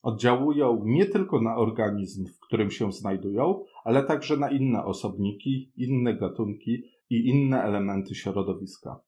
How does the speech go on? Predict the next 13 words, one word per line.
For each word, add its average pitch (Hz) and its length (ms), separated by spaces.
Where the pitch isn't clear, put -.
To 117 140
właśnie 147 380
te 147 180
elementy, 110 720
znajdujące 123 680
się 117 200
poza 139 320
samym 113 560
rozpatrywanym 113 960
organizmem, 101 800
stanowią 127 600
tytułowy 113 720
fenotyp 131 500